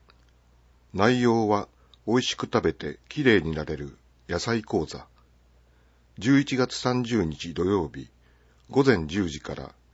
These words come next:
十一時三十分まで。市役所三階、研修室にて。対象は、ファミリーサポートセンター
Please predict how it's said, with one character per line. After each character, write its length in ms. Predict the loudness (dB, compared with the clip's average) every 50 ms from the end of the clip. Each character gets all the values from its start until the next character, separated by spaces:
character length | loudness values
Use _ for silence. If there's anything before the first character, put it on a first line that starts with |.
| _
十 220 | -8 -4 -2 -2 -2
一 180 | -2 -2 -4
時 100 | -4 -4
三 260 | -6 -4 -4 -4 -4 -6
十 120 | -8 -10
分 320 | -12 _ -12 -10 -10 -8
ま 100 | -10 -12
で。 140 | -12 -16 -20 -20 _ _ _ _ _ _ _ _ _ _ _ _ _ _ _ _
市 180 | -8 0 2 2
役 180 | 2 2 0
所 160 | -6 -8 -6
三 280 | -6 -4 -4 -4 -4 -4
階、 260 | -6 -6 -6 -8 -12 -16 _ _ _ _
研 180 | -2 -2 -2 0
修 240 | 0 0 0 0
室 300 | 0 -2 -8 -12 -12 -12
に 100 | -12 -12
て。 200 | -12 -14 -18 -20 -20 _ _ _ _ _ _ _ _ _ _ 0
対 180 | 2 2 2
象 340 | 2 2 2 4 4 4 4
は、 180 | 2 2 0 -4 _ _ _ _ -20 -20 _ _ _ 0
フ 80 | 2 4
ァ 40 |
ミ 120 | 4 4 4
リ 160 | 4 4 2
ー 20 |
サ 200 | 2 0 -2 -4
ポ 200 | -2 -2 -2 -2
ー 20 | -2
ト 80 | -4 -4
セ 140 | -2 -2 -2
ン 120 | -2 -2
タ 160 | -6 -10 -10
ー 160 | -10 -10 -12